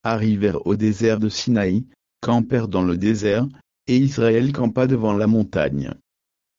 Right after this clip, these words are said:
Le mont Sinaï. Nous savons ce qui va se passer, nous l'avons lu de nombreuses fois. Et à cette époque, en Sivan, Moïse monta vers Dieu, et l'Éternel l'appela en disant, «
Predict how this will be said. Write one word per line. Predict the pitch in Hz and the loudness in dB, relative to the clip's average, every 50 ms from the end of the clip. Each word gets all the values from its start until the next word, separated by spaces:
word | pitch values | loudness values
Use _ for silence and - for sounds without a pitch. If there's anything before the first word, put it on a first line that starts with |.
| _ _ _ _ _ - | _ _ _ _ _ -2
Le | - 92 92 92 | 0 2 2 2
mont | 90 95 101 117 135 147 | 2 4 4 4 4 2
Sinaï. | 143 - - 139 131 117 104 95 90 82 76 73 73 69 - _ _ _ _ _ _ _ _ _ _ _ _ _ _ _ _ _ | 0 -2 0 0 0 2 2 0 -2 -2 -2 -4 -6 -8 -12 _ _ _ _ _ _ _ _ _ _ _ _ _ _ _ _ _
Nous | - 110 113 113 107 | -4 -2 0 0 -2
savons | - - 151 143 147 160 156 | 0 2 2 2 4 2 0
ce | 143 - 165 | 0 -2 -6
qui | 147 139 - - 127 | -8 -6 -4 -4 -2
va | 113 113 107 | 0 0 -2
se | - - - | -2 -2 -6
passer, | 87 - 110 107 95 - - - 85 82 90 123 139 - - _ _ _ _ _ - | -4 -2 -2 -2 -2 -2 -4 -2 0 0 0 0 -2 -6 -14 _ _ _ _ _ -2
nous | 113 120 131 | 2 2 4
l'avons | 143 147 139 123 127 131 | 4 4 4 4 4 2
lu | 123 110 117 123 | 2 2 2 0
de | 101 98 | 2 2
nombreuses | 101 110 120 131 135 131 120 123 120 113 101 - | 2 4 4 4 4 4 4 2 2 0 0 -4
fois. | - - - 101 82 71 69 - _ _ _ _ _ _ _ _ _ _ _ _ _ _ _ _ _ _ _ _ _ _ _ _ | -10 -8 -4 -2 -2 -2 -2 -6 _ _ _ _ _ _ _ _ _ _ _ _ _ _ _ _ _ _ _ _ _ _ _ _
Et | - 120 120 117 | 0 2 4 4
à | 117 117 | 2 2
cette | - - 135 127 - 117 | 2 0 -2 0 0 0
époque, | 110 - - 104 98 104 127 139 - - 160 - - _ _ _ _ - | -2 -2 0 0 0 0 0 -2 -4 -10 -10 -10 -10 _ _ _ _ -10
en | - - 127 123 | -4 0 0 0
Sivan, | 120 - - 127 117 101 95 92 92 90 87 92 107 127 - - _ _ _ _ - | 0 -2 -2 -2 -2 0 0 0 -2 0 -2 -2 -4 -6 -8 -14 _ _ _ _ -2
Moïse | 113 110 120 123 117 123 127 123 123 | 0 2 2 4 4 2 2 2 4
monta | 117 110 113 110 - - 107 104 | 4 2 2 0 0 0 0 2
vers | 104 113 117 113 107 | 2 2 0 0 -2
Dieu, | 110 110 104 98 92 92 107 131 139 - _ _ _ _ _ | -2 0 0 2 2 2 0 -2 -4 -8 _ _ _ _ _
et | 131 117 | -2 0
l'Éternel | 110 113 127 127 123 - 131 117 113 117 110 107 120 127 113 | 2 2 0 0 0 0 0 0 2 2 2 2 2 2 2
l'appela | 107 104 104 - - 120 117 120 120 120 | 2 2 0 -2 0 0 2 2 2 2
en | 117 107 | 2 0
disant, « | 101 104 120 127 110 104 101 90 95 107 | 0 -2 -4 -4 -2 -2 0 0 -2 -4